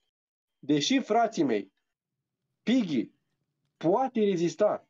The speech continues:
și un om cu voință puternică, el totuși e un muritor de rând și e un subiect al justiției lui Dumnezeu.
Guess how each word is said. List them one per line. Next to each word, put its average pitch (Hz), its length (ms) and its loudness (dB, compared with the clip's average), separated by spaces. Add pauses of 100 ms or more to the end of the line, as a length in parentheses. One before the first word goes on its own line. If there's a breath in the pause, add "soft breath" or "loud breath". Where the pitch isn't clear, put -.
(140)
și - 180 -6
un 147 160 4
om 190 120 -2
cu 185 140 0
voință 196 400 0
puternică, 175 680 -2 (1400)
el 143 280 0
totuși 170 420 -2
e - 20 4
un 139 80 2
muritor 143 400 0
de 147 120 -2
rând 156 260 -4 (680)
și - 160 -2
e 151 40 4
un 147 160 2
subiect 147 560 -2
al 120 260 -2
justiției 151 440 -4
lui 147 100 0
Dumnezeu. 143 480 0